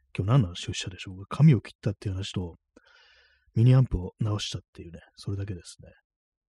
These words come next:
まあ、物を、物を直すっていうね、割とこれは、あの、いいことだというふうに思うんですけども、まあ、直してまで使いたいかっ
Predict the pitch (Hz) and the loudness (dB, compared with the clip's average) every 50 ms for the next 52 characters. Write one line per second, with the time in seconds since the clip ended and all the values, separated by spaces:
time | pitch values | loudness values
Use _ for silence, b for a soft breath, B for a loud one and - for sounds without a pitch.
0 | _ _ _ _ _ _ _ _ _ _ _ _ _ _ _ _ _ _ _ _ | _ _ _ _ _ _ _ _ _ _ _ _ _ _ _ _ _ _ _ _
1 | _ _ _ _ _ _ _ _ _ _ - - 90 92 98 104 120 147 165 139 | _ _ _ _ _ _ _ _ _ _ -14 -10 -8 -2 0 4 6 6 6 6
2 | 98 92 - _ _ _ _ _ _ - 139 147 123 107 107 117 131 120 98 90 | 4 0 -6 _ _ _ _ _ _ -10 -4 -2 0 2 2 4 4 2 2 -2
3 | 92 95 90 - - - _ _ _ - 90 - - - _ _ _ _ _ - | -6 -10 -10 -10 -12 -14 _ _ _ -18 -18 -18 -20 -20 _ _ _ _ _ -14
4 | 92 95 104 120 - - 127 - - - 117 113 110 107 110 107 104 101 98 101 | -14 -12 -12 -12 -10 -10 -10 -8 -4 -2 0 2 2 0 0 -2 -4 -4 -4 -6
5 | - _ _ _ _ _ _ _ _ _ _ _ _ _ _ _ _ _ _ _ | -8 _ _ _ _ _ _ _ _ _ _ _ _ _ _ _ _ _ _ _
6 | - 127 113 - 101 98 95 95 92 92 90 - _ _ _ _ _ _ _ _ | -4 -2 -2 -2 -4 -6 -6 -8 -10 -12 -14 -16 _ _ _ _ _ _ _ _
7 | - 110 98 117 104 95 95 110 117 107 87 87 - - - - 92 85 82 82 | -8 -4 -2 -2 -2 0 2 2 0 0 0 -4 -10 -16 -16 -14 -14 -14 -14 -16
8 | 80 78 - _ _ _ _ _ _ _ _ _ _ _ _ _ _ _ _ _ | -18 -20 -20 _ _ _ _ _ _ _ _ _ _ _ _ _ _ _ _ _
9 | _ _ _ _ _ _ _ _ _ _ _ - 101 101 104 110 147 170 175 - | _ _ _ _ _ _ _ _ _ _ _ -8 -6 -4 0 2 2 2 2 0
10 | - - 117 110 117 - 107 98 - - - - 117 110 107 - 120 110 104 - | 0 0 0 0 0 -2 -4 -6 -8 -6 -2 0 0 0 0 0 0 0 0 0
11 | - | -4